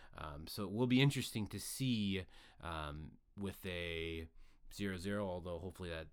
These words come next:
<laughs> isn't the case, but it will be interesting to see, um, if Bradley, um, actually goes through with,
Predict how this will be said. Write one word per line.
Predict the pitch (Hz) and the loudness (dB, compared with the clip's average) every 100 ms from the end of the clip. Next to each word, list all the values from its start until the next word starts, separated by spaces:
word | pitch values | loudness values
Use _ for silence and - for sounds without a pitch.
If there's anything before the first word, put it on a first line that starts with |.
| - 101 | -14 -8
<laughs> | - - | 0 6
isn't | 165 127 107 | 6 6 2
the | 101 | 0
case, | 104 95 - | 0 -2 0
but | 104 | -2
it | 101 | 0
will | 113 123 | 4 6
be | 117 110 | 6 4
interesting | 101 - 101 92 | 2 0 0 0
to | |
see, | 87 101 95 87 - - - - | -2 -2 -2 -2 -6 -14 -16 -6
um, | 85 82 78 80 80 - - - | -2 0 -2 -4 -6 -12 -12 0
if | 107 - | 0 0
Bradley, | - 87 85 82 85 82 80 80 - - - | 0 0 0 -2 -4 -2 -4 -6 -12 -20 -10
um, | 80 78 73 73 - - _ _ - | -4 -4 -4 -8 -12 -20 _ _ -6
actually | 90 123 - - 87 82 78 | -2 0 0 -4 -4 -4 -4
goes | 85 80 - | -4 -4 -6
through | - 90 85 82 | -6 -4 -4 -4
with, | 82 80 - | -4 -6 -8